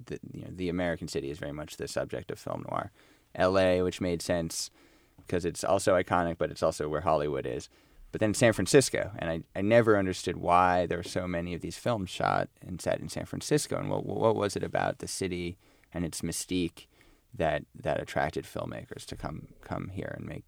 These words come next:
make all kinds of great movies, from, um, Maltese Falcon, Sudden Fear. Um, well, there are forty, forty films in my book, and, uh, I, that was, that was the seed of the project for me, and, and the other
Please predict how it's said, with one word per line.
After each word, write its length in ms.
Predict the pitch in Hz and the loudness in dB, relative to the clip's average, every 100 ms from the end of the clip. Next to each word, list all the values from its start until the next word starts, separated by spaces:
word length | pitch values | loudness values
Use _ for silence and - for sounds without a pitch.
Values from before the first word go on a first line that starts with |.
| - | -14
make 220 | - 78 - - | -12 -12 -12 -10
all 120 | 82 | -8
kinds 240 | - 78 | -8 -8
of 100 | 80 | -8
great 240 | - 73 - | -6 -8 -8
movies, 460 | 92 90 80 85 | -8 -6 -6 -8
from, 360 | - - - - - - - - - - | -10 -12 -12 -16 -18 -20 -20 -20 -20 -8
um, 400 | 69 60 - - - - | -6 -6 -8 -12 -14 -12
Maltese 400 | - - 64 - | -10 -8 -10 -4
Falcon, 640 | - 92 87 - 78 - | 4 6 6 2 -6 -6
Sudden 300 | - - 85 | -6 -6 -8
Fear. 600 | - 92 85 80 76 76 _ _ _ _ - | -6 -2 -2 -2 -6 -8 _ _ _ _ -8
Um, 500 | 76 69 53 57 - _ _ - | -4 -4 -6 -10 -12 _ _ -12
well, 140 | 76 73 | -6 -4
there 100 | 82 | -4
are 20 | |
forty, 300 | - 90 76 | 0 0 0
forty 360 | - 110 95 | -2 2 2
films 280 | 78 71 71 | 0 -4 -4
in 20 | |
my 100 | 78 | -6
book, 280 | 73 - - - | -6 -8 -10 -4
and, 240 | 98 101 | 0 6
uh, 300 | 95 85 85 - - _ - _ _ - | 8 8 6 0 -18 _ -20 _ _ 0
I, 320 | 92 92 87 - | 4 4 2 0
that 220 | 123 131 | 6 8
was, 180 | 139 117 - | 8 2 4
that 180 | 123 | 4
was 160 | 135 117 | 4 2
the 100 | 95 | -2
seed 320 | - 98 95 | -2 0 0
of 120 | 90 92 | -2 -6
the 80 | |
project 400 | - 85 82 85 | -2 0 0 -4
for 160 | - 82 | -6 -6
me, 360 | 80 82 85 98 | -6 -6 -10 -8
and, 280 | 87 85 - 50 | -6 -4 -6 -8
and 140 | 90 | -2
the 60 | 98 | 2
other 180 | 107 | 2